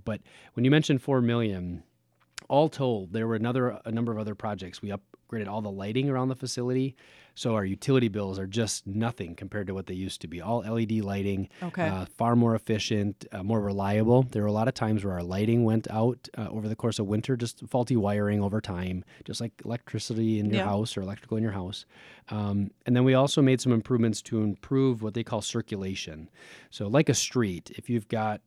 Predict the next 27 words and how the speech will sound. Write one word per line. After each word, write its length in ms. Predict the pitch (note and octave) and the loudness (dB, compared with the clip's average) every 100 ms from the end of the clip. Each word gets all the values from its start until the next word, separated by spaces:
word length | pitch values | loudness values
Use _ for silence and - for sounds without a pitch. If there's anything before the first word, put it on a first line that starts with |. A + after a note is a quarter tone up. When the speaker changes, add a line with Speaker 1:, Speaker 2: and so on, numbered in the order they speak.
| - | -16
Speaker 1:
uh, 260 | G2 F#2+ G2 | -12 -10 -10
a 40 | |
couple 220 | - A2+ | -8 -8
turn 280 | G2 - B2+ | -6 2 4
lanes 280 | A#2+ A#2+ A2+ | 6 4 4
in 120 | A2+ | 2
that, 300 | G#2+ G#2+ G#2+ - - - | 0 -2 -6 -12 -20 -10
if 220 | A2+ A2 - | -10 -10 -4
traffic 320 | E3 D3+ C3 | -2 0 0
is 100 | A#2 | 2
not 160 | B2 A2 | 2 2
moving 340 | B2 G#2 F#2 | 2 2 -2
right, 200 | F#2 F#2 | -6 -8
you 140 | F2 G#2 | -8 -4
do 160 | A#2+ | -4
things 340 | G#2+ G2 F#2+ - | -4 -4 -4 -6
to 140 | G2 | -8
improve 520 | F2 - - G#2 G2 | -8 -12 -16 -12 -12
traffic, 320 | - F3+ G2 G#2+ | 2 2 2 -2
right? 140 | A2+ | -2
You 80 | G2+ | -2
may 120 | G2 | -4
put 180 | - G#2 | -4 -2
in 220 | G2 G2+ | -2 -2
some 220 | - G2+ | -4 -2
lights 420 | G2 A2+ - - - | 2 0 0 -2 -4
that 160 | G2 | -6